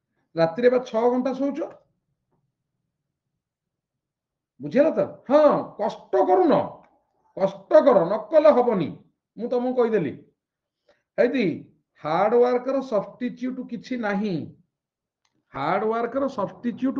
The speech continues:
କିଛି ନାହିଁ ପିଲା। ତେଣୁ ମୋ କହିବା କଥା, ହାର୍ଡ ୱାର୍କ କରିଚାଲ, ହେଲା?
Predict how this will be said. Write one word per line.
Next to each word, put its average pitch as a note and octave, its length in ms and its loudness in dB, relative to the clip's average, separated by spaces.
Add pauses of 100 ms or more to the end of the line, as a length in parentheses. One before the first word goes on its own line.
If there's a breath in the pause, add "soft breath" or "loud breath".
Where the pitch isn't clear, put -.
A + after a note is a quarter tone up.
କିଛି G3+ 360 -6
ନାହିଁ C4 240 4
ପିଲା। F#3+ 280 0 (1200)
ତେଣୁ F#3 160 -2
ମୋ E3+ 320 2
କହିବା D#4 260 4
କଥା, G#3 280 0 (960)
ହାର୍ଡ C#3+ 320 -4
ୱାର୍କ C#4+ 280 -2
କରିଚାଲ, A#2+ 360 -8 (2500)
ହେଲା? A3 180 2